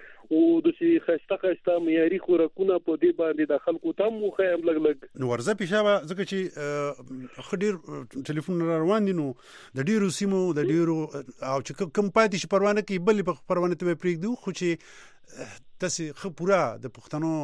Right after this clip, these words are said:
Speaker 2: سیمې ته پکې ورسېږو، ځکه چې پښین نه را روانه شوي یو، لکه مروت کې خو پکې نښلي، نښتي یو، لکه مروت نن لا ښه ویښته ټول. دغه شانتي نورو سیمو ته، اوس پکې کورمې ته رالو، د کورمې نه پس بیا که خیر وي، آه،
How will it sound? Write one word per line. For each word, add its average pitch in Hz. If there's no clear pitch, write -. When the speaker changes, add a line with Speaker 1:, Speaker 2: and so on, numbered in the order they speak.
Speaker 2:
سیمې 160
ته 143
پکې 127
ورسېږو، 151
ځکه 170
چې 170
پښین 190
نه 185
را 180
روانه 175
شوي 202
یو، 196
لکه 175
مروت 170
کې 185
خو 170
پکې 160
نښلي، 202
نښتي 196
یو، 196
لکه 175
مروت 170
نن 180
لا 143
ښه 208
ویښته 170
ټول. 160
دغه 170
شانتي 180
نورو 233
سیمو 214
ته، 175
اوس 165
پکې 160
کورمې 233
ته 214
رالو، 202
د -
کورمې 185
نه 180
پس 170
بیا 185
که -
خیر 180
وي، 180
آه، 139